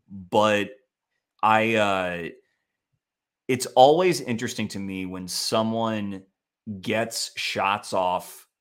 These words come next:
Speaker 2: pretty consistently without being extremely athletic.
Speaker 1: Yeah.
Speaker 2: And A J, it's not like he's a, like a, like a non-athlete. Um,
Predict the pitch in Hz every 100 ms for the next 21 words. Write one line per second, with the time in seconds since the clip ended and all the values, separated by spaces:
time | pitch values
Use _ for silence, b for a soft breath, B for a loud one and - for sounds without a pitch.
0 | _ - - 120 123 123 107 101 - 107
1 | - 123 123 120 107 104 90 - 104 110
2 | - 98 104 104 98 92 87 82 _ _
3 | _ _ _ - 113 - - - 107 107
4 | 101 92 82 78 80 69 - - _ _
5 | _ _ - 120 98 95 95 - - 131
6 | 151 135 147 135 123 110 127 - 151 175
7 | 180 165 - 139 104 95 87 82 95 92
8 | 85 80 67 - _ _ _ _ _ _
9 | _ _ _ _ _ _ _ 107 98 92
10 | 101 131 127 80 76 - 65 - _ _
11 | _ _ _ - 98 95 87 82 80